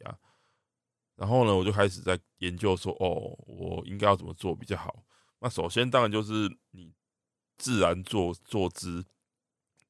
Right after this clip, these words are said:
屁-，坐在坐骨上面，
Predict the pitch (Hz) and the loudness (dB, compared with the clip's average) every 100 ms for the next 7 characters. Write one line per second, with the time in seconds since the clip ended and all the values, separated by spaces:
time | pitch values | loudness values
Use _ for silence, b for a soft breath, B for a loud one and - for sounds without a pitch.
0 | _ _ _ _ _ _ 104 92 _ _ | _ _ _ _ _ _ -4 -4 _ _
1 | 113 101 98 90 - 110 87 - - 87 | 2 6 6 4 2 4 2 -4 -4 -2
2 | 85 71 | 0 -4